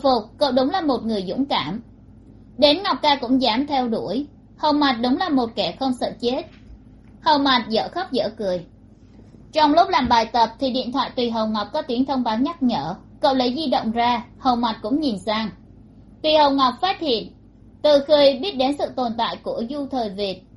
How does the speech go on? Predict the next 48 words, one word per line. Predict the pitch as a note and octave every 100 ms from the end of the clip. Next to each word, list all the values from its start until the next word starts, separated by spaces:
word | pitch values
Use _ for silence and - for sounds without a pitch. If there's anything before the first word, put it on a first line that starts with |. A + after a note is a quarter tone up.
| - - -
chỉ | C#4+
cần | C4+ D4+ C4
cậu | B3 A#3+
cầm | C4 B3
điện | A#3+
thoại | B3 A#3+
lên | B3 C4 C4+ A#3
là | C4 C4
Hầu | B3+ A#3+
Mạt | A#3 G#3+
sẽ | C#4
ngồi | E4+ C4 G#3
thẳng | G3 A3
người. | B3 A3+ F#3 - - - - -
Bộ | C#4+ C4+
dạng | B3+ B3+
có | F#4
vẻ | D#4+ G3+
lơ | B3 B3+
đãng | G#3+ G3+ C#4+ -
không | C#4+ B3
để | F#3
ý, | - G3+ A3 C#4+ -
nhưng | A#3 B3 A#3 A3+ A3+
mắt | C4+ D#4 A3+
vẫn | G3+ A3+
liếc | D4+ -
qua. | A3 G#3+ F#3+ - - - - - - - - - - - - -
Họ, | - B3+ A3+ -
Tùy | B3
Hầu | A#3+
Ngọc | A#3 A3+ A3 -
chịu | A3+ A3
không | C#4 B3+
nổi, | F#3+ D#3 -
cất | F4+ E4+
điện | G#3+
thoại | A3 G3+
đi, | G3+ A3+ A#3+ F#3+ - -
nói, | G#3 F#3+ F#3+ C#4 - - - -
"Tôi | E4
không | F4 E4
có | C#4 - C#4+
I | C4+ B3+
D |
WeChat | E4 E4+ F4+ F4+
của | -
Du | C#4